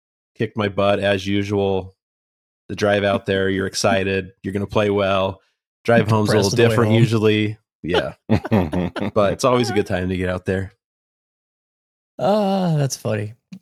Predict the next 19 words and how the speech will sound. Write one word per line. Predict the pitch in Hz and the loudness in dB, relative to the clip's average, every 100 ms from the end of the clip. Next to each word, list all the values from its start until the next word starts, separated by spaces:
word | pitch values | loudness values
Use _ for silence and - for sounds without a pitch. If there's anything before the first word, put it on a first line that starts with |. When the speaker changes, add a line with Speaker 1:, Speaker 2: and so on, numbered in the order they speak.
| _ - | _ -2
Speaker 2:
Hey, | 160 - | -2 0
so | - 190 175 156 - | -2 2 4 2 0
I | 156 | -2
don't | 202 | 2
know | 226 | 2
if | 214 | 2
you | 180 | 4
heard | 160 151 | 4 2
this. | 170 139 | 0 0
Ty-, | - 175 185 | -2 0 0
uh, | - 151 131 123 123 | 0 0 0 -2 -2
Mike | 165 165 | -2 0
Tice | 170 175 165 | 2 2 0
was | 147 | 0
telling | 135 123 | 0 0
me | 127 | 0
he | 139 | 0
played, | 156 175 160 147 139 131 | 0 0 2 2 0 -2
um, | 127 127 113 110 104 98 | -4 -4 -4 -4 -6 -8